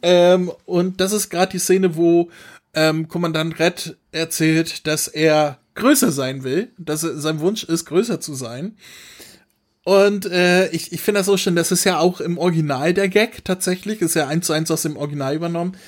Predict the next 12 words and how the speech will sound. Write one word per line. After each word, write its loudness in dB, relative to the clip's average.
Aber 2
diese, 0
diese -2
Reminiszenz, -2
wenn -2
man -2
jetzt -2
den 2
Broly-Film 2
anführt, -4
wo 0
Freezer, 0